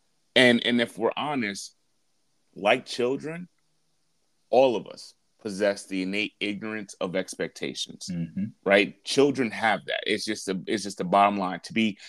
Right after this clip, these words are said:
Speaker 1: to be cared for, to be heard, understood, loved, you know, all of these feelings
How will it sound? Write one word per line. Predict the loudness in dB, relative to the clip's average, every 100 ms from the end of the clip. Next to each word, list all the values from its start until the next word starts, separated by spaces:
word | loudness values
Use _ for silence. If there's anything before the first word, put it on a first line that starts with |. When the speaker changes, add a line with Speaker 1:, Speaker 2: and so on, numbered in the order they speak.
| -6
Speaker 1:
to | 2
be | 2
cared | 2 2 4 2
for, | -4 -14 -14 -10
to | 2
be | 4
heard, | 4 4 4 2 -4 -14 _ _ _ _ 2
understood, | 2 2 -2 0 2 2 -2
loved, | 0 4 6 4 -4 -20 _ _ _ _
you | 0
know, | 4 4 6
all | 6 6 4
of | 0
these | 2 0 -2 -6
feelings | 0 0 0 -6 -10